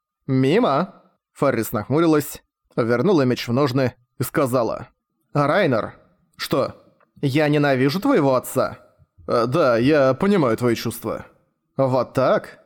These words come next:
Двое молодых людей бунтуют против своих родителей?» Райнер вздохнул. «Давай просто проигнорируем это». «Ага».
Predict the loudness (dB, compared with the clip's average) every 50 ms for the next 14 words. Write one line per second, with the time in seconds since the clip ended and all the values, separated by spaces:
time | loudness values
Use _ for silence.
0 | _ -6 -4 -4 -2 0 0 2 2 2 2 2 2 0 0 0 0 0 0 2
1 | 2 2 2 2 2 0 0 2 2 0 0 0 0 -2 -4 -4 -4 -4 -2 0
2 | 0 0 2 0 0 0 0 0 0 0 0 -2 -2 -4 -10 -16 _ _ _ _
3 | _ _ _ _ _ _ -2 0 2 2 2 2 2 2 0 0 -2 -4 -4 -4
4 | -2 -2 0 0 -2 -4 -6 -12 -18 _ _ _ _ _ _ _ -10 -6 -2 0
5 | 2 2 2 2 0 0 0 -2 -2 -2 -4 -4 -2 0 0 0 2 2 2 2
6 | 2 2 2 2 0 0 0 -2 -2 -2 -4 -6 -8 -10 -18 _ _ _ _ _
7 | _ _ _ -2 0 0 2 2 0 0 -2 -4 -10 -18